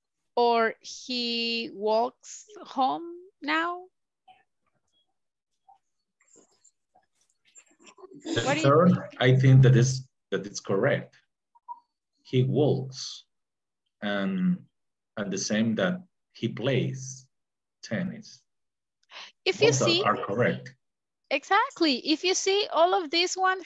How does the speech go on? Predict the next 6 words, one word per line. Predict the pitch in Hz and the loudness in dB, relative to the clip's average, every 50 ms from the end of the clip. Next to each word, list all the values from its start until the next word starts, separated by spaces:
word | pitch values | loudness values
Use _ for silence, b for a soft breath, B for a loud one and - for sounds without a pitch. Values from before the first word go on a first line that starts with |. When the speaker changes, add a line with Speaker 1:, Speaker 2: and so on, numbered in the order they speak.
| - - | -2 0
Speaker 1:
has | 320 302 311 330 339 - - - _ _ _ _ _ _ _ _ _ _ _ _ _ | 2 2 2 0 -2 -4 -12 -20 _ _ _ _ _ _ _ _ _ _ _ _ _
the | - 508 440 480 403 | -2 -2 0 2 2
letter | 349 311 311 320 - - | 4 4 2 2 0 -2
S, | - 240 226 220 226 254 285 480 587 - - - - - _ _ _ _ _ _ | -4 -4 -2 -2 -2 -4 -6 -6 -8 -10 -12 -12 -12 -14 _ _ _ _ _ _
right? | - 240 214 208 214 233 269 320 381 - 554 - - | -2 2 2 4 4 2 0 -2 -4 -4 -6 -10 -10
So | 370 - - - 415 415 392 381 370 415 | -12 -14 -8 -4 -2 -2 0 0 -2 -4